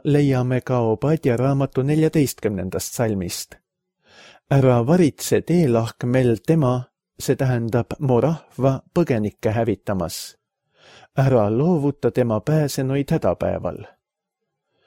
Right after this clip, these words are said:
Need kristlased, kes tegutsesid Teise maailmasõja ajal, nende sõnade järgi on toonud suure õnnistuse kogu kristlikule maailmale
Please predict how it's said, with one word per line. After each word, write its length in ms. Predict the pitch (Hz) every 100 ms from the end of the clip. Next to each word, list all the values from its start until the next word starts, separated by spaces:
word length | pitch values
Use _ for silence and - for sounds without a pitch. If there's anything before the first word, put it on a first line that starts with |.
| _ _ - - _ -
Need 380 | 139 180 180 -
kristlased, 720 | 127 139 - 131 120 123 - -
kes 200 | 127 -
tegutsesid 680 | 147 127 - 127 117 113 -
Teise 380 | 151 160 143 120
maailmasõja 1000 | 143 147 127 117 110 107 139 123 107 107
ajal, 380 | 120 110 107 -
nende 380 | 131 165 175 143
sõnade 420 | 151 139 123 127
järgi 580 | 127 127 120 - 127 120 -
on 220 | 127 123
toonud 400 | 139 135 117 107
suure 400 | - 190 143 107
õnnistuse 680 | 127 165 131 - 131 - 127 117
kogu 300 | 135 127 117
kristlikule 720 | - 147 - 139 131 143 143
maailmale 760 | 170 135 98 101 98 90 90